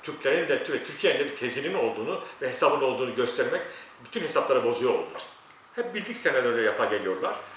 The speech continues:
Hep, e, aynı oyunlar oynanıyor ve şimdi de bir süredir takip ettiğimiz, e, Kasım ayı içinde, e, başlayan bu süreçte de bakıyoruz ki Türkiye yeni bir, e, dönemeçte üretim,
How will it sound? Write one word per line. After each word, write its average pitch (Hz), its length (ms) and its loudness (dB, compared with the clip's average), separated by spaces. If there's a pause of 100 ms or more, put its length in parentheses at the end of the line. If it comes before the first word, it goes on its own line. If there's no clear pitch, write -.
(220)
Hep, 185 100 0
e, 151 340 -8 (1200)
aynı 190 260 4
oyunlar 143 320 4
oynanıyor 135 840 0 (260)
ve - 60 -2
şimdi 143 340 -2
de - 260 2 (180)
bir 175 80 2
süredir 123 480 0
takip 120 260 -2
ettiğimiz, 107 480 -6 (440)
e, 127 140 -12
Kasım 143 280 -2
ayı 131 140 2
içinde, 120 340 -4
e, 113 960 -4
başlayan 127 460 0
bu - 40 -4
süreçte - 460 0
de - 220 2 (360)
bakıyoruz 156 380 -2
ki 190 120 -2 (500)
Türkiye 175 340 -4
yeni 165 200 -2
bir, 160 120 2
e, 135 520 -4 (760)
dönemeçte 143 600 0 (380)
üretim, 143 480 0